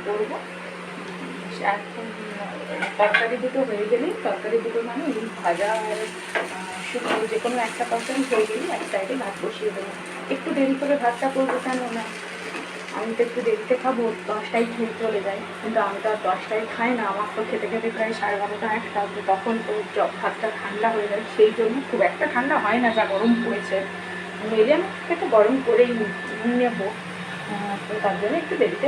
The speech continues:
খাবো আশা করি। তো যাই হোক, চলো তোমরা ভিডিওটা দেখতে থাকো আর সঙ্গে থাকো। আলু ভাজা হয়ে গিয়েছে, নামানোর আগে একটু পোস্ত ছড়িয়ে দিলাম, আর শুক্তো হয়ে গিয়েছে, গ্যাস অফ করার আগে একটু ঘি দিয়ে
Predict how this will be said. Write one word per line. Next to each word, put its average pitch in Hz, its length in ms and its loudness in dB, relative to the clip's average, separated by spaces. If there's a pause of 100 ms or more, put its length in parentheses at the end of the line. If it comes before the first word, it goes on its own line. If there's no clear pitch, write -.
খাবো 175 160 -4 (100)
আশা 185 160 -6
করি। - 220 -6
তো - 80 -6 (260)
যাই 214 160 -2
হোক, 190 200 -4
চলো 254 300 -2
তোমরা 285 220 2 (100)
ভিডিওটা 226 380 4
দেখতে 208 360 0
থাকো - 200 -4 (240)
আর 349 100 0 (100)
সঙ্গে 180 300 -4
থাকো। - 200 -6 (3000)
আলু 208 180 6
ভাজা 220 280 4
হয়ে 214 260 6
গিয়েছে, 226 380 6 (240)
নামানোর 196 380 0
আগে 190 160 -2
একটু - 220 -2
পোস্ত - 240 6 (140)
ছড়িয়ে 240 320 6
দিলাম, 254 280 6 (420)
আর 196 100 2 (100)
শুক্তো 262 320 10 (100)
হয়ে 247 200 10
গিয়েছে, 247 500 8 (680)
গ্যাস 185 220 8
অফ - 200 2
করার 208 300 8
আগে 208 200 4
একটু - 120 2 (120)
ঘি 208 180 0
দিয়ে - 180 8